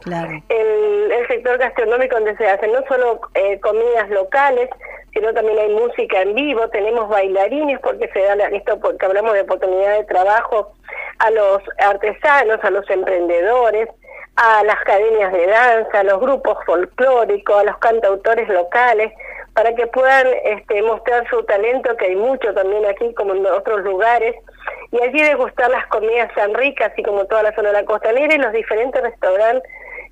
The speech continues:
Speaker 2: y, y pasos, este, gastronómicos que hay en toda la ciudad y en toda la provincia.
Speaker 1: Bien, un
Speaker 2: Y ahí se
Speaker 1: sabor, uno de
Speaker 2: deleitan,
Speaker 1: esos sabores
Speaker 2: se
Speaker 1: que no
Speaker 2: deleitan,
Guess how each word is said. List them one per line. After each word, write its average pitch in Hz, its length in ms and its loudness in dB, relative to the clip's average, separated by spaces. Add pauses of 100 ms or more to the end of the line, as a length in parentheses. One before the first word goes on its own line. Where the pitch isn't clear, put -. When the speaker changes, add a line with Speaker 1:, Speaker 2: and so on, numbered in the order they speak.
Speaker 2:
y, 208 440 -2
y 226 60 -4
pasos, 254 400 0 (160)
este, 202 540 -2
gastronómicos 233 800 -2
que 190 160 0
hay 214 380 0
en 202 200 -2
toda 240 240 0
la 208 200 -2
ciudad 208 420 0
y 240 60 -2
en 214 120 -4
toda 202 200 0
la 190 160 0
provincia. 180 560 -4
Speaker 1:
Bien, 202 360 0
un 277 200 0
Speaker 2:
Y 269 60 -4
ahí 294 40 0
se - 0 -
Speaker 1:
sabor, 285 400 2 (160)
uno 302 220 0
de 277 80 0
Speaker 2:
deleitan, - 40 2
Speaker 1:
esos 294 280 -2
sabores 254 440 2
Speaker 2:
se 254 60 0
Speaker 1:
que 240 120 0
no 240 120 0
Speaker 2:
deleitan, 294 560 0